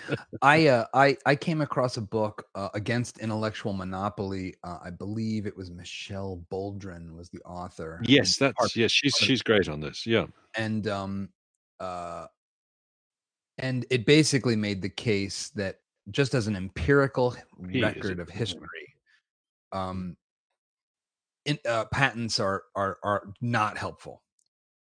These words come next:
Speaker 1: outside of one particular domain. Uh, and, and, and, and before I say what that domain was, the, the great example is, you know, we already talked about Bill Gates. Well, Bill Gates himself said,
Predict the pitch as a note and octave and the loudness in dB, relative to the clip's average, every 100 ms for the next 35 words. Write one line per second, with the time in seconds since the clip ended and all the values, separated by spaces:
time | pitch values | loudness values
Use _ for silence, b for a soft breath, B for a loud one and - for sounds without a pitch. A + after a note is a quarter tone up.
0 | - A#2 B2 - B2+ G#2 G2 G#2 A2 A#2 | -2 2 2 4 4 4 0 2 4 4
1 | B2 C3 A#2 _ - F#2 - G#2 A#2 G2 | 2 0 -4 _ -16 -8 -4 -2 -4 -4
2 | G#2 G2 F2+ F#2+ F2+ F2 D#2 C2+ A#1+ - | -4 -4 -4 -4 -4 -8 -10 -14 -20 -20
3 | _ _ _ - F2 - - - - A#2+ | _ _ _ -12 -10 -10 -18 -20 -18 -12
4 | B2 G#2 A#2 A2 G#2+ G#2 - G2+ G2 G2 | -10 -6 -4 -4 -6 -8 -8 -8 -6 -6
5 | G2 - G2+ F#2+ A2 F#2+ F#2 F2+ A2+ C3+ | -6 -2 -2 -2 -6 -6 -8 -10 -6 -4
6 | D#3+ A#2+ G#2 G2 - - A2 - _ _ | -2 -2 -4 -6 -10 -6 -6 -6 _ _
7 | A2 F#2+ C#3+ D3 C3+ G#2 A#2+ A#2 - G#2+ | -4 2 6 8 6 2 2 2 0 0
8 | G2+ - G#2+ G2+ G#2+ G2 G2 G2 G2 A2+ | 0 -4 -6 -4 -4 -4 -2 -2 -4 -6
9 | A2 G2 F2 E2+ G2+ F#2 F2+ G2+ E2+ - | -6 -4 -6 -6 -6 -6 -6 -6 -6 -8
10 | G2 G#2 C#3 B2 B2 - F2+ - D3+ A#2+ | -6 0 2 2 0 -2 -4 0 2 2
11 | C#2+ - - _ _ _ _ - - A2 | 0 -12 -20 _ _ _ _ -4 0 2
12 | F2 E2+ | 0 -4